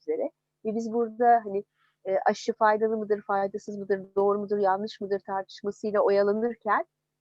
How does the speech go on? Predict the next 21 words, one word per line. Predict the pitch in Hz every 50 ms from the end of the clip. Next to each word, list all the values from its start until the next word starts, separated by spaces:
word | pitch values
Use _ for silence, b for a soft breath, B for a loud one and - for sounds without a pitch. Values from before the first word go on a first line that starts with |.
| _ _ 185
e, | 202 208 208 208 208
büyük | 220 262 285 -
bir | 294 277
ekonomik, | - 254 - - 269 262 294 320 320 - _ _ _ _ -
e, | 180 196 202 202 196
anlaşmalar, | - 208 208 214 208 208 202 - - _ _ 190 185 185 175 175 180 220 - _ -
bir | 202 - - -
pazar, | 214 208 208 233 226 226 226 220 226 226 220 - - _
e, | - 170 175 180
hesapları | 170 - - 151 147 - - 160 147 147
yapılıyor. | 143 135 - - - 160 143 127 139 - _ _ _ _ _ _ _ _ _ _ _ _ _ _ _ _ _ _ _ _ _ _ -
E | 180
şimdi | - - 269 240 269 262 208 - -
bunun | 208 226 285 392 440 381
bile | 320 294 302 269
bir, | 247 240 240 233 - - - 175
e, | 190 190 185 185 180 180 180 -
parayla | - 180 196 220 254 294 311 269 247
ilişkisinin | 214 202 208 - - - _ _ 208 214 214 196
kurulduğu, | - - 196 180 185 185 175 170 175 170 165 156 160 - _ _ _ _ _ _ _ _ _ -
e, | 170